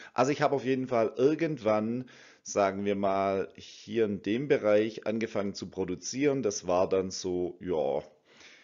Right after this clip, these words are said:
Sommer zwanzig einundzwanzig. Und da fing das Ganze an. Das waren so die, die, die ersten Basic-Videos, äh, zu Rechnungswesen. Und jetzt schauen wir uns mal an,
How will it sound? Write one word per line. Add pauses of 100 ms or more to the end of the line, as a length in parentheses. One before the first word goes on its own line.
(180)
Sommer
zwanzig
einundzwanzig.
Und
da
fing
das
Ganze
an. (300)
Das
waren
so
die, (240)
die,
die
ersten
Basic-Videos,
äh,
zu
Rechnungswesen.
Und
jetzt
schauen
wir
uns
mal
an,